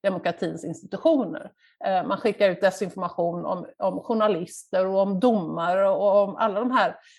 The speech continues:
eh, <clears throat> och om forskare s-, för att få människor att tappa tilltro till de här demokratiska institutionerna som är så centrala. Det är ju därför Trump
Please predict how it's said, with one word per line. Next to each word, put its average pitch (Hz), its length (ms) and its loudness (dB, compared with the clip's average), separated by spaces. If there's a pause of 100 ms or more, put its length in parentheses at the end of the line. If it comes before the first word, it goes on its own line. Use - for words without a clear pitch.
(200)
eh, 247 260 4
<clears throat> 277 60 10
och 240 60 10
om 220 140 8
forskare 180 640 0
s-, - 260 -12
för 208 180 10
att 202 220 2
få 208 120 2
människor 190 280 0
att 165 60 -16
tappa - 180 -6
tilltro 269 720 0
till 196 100 -4
de 190 120 -2
här 160 160 2
demokratiska 165 580 -6
institutionerna 180 640 -2
som 175 120 -10
är 160 60 -6
så 180 100 -10
centrala. - 500 -10
Det 202 80 -6
är 233 40 0
ju 240 40 0
därför 196 280 4
Trump 170 380 -2